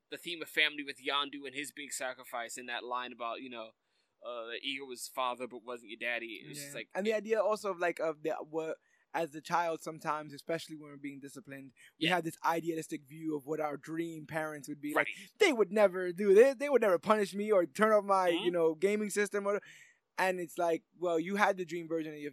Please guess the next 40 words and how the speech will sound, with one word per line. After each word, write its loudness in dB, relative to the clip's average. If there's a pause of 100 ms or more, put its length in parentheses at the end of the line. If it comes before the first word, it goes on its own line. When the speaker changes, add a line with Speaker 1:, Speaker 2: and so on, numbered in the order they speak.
Speaker 2:
of -4
your -8
dad. -4
That -10
you, -14
you, -12 (180)
you -6
just -6
met -2
him. -8
He 0
was 2
the 4
whole 4
Speaker 1:
Yeah. 6
Speaker 2:
planet 4
that 6
was 0
trying 0
to -8
kill 2
you. -2
Speaker 1:
Right, 10
right, 4
right. -2
Speaker 2:
But 6
you -2
never 6
really 0
paid -2
attention -4
that -6
Yondu -4
was -8
the -8
one -10
that -6
was, -12
you -12
know, -14